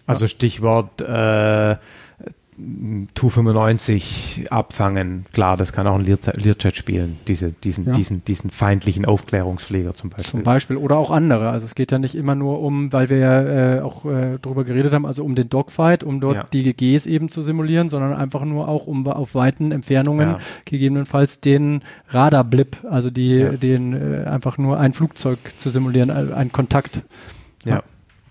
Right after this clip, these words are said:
Speaker 2: Was
Speaker 1: Okay.
Speaker 2: sich dann, was dann manövriert und gewisse Eigenschaften hat. Und dazu brauche ich nicht immer unbedingt einen Jet.
Speaker 1: Ja.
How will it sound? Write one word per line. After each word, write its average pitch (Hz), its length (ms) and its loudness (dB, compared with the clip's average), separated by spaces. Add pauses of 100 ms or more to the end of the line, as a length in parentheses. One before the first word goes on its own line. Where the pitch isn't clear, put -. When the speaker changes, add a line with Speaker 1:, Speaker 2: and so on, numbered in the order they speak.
(480)
Speaker 2:
Was 120 180 -2
Speaker 1:
Okay. 117 100 2
Speaker 2:
sich - 80 -6
dann, 123 380 2
was 123 120 2
dann 123 160 0
manövriert 135 560 4
und 139 120 -4
gewisse 127 280 0
Eigenschaften 143 540 0
hat. 147 240 2 (440)
Und 117 160 -6
dazu 127 220 0
brauche 123 240 4
ich 131 80 4
nicht 127 220 -2
immer 139 240 2
unbedingt 127 500 0
einen 120 160 -2
Jet. 117 260 -8 (260)
Speaker 1:
Ja. 101 240 -6